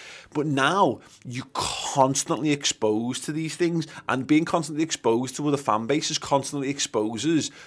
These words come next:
the delusion behind your own support,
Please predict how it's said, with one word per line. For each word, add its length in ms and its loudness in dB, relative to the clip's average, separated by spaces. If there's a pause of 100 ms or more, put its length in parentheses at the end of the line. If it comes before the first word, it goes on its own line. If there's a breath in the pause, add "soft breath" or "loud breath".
the 80 -4
delusion 640 0
behind 400 0
your 100 2
own 200 -2
support, 600 2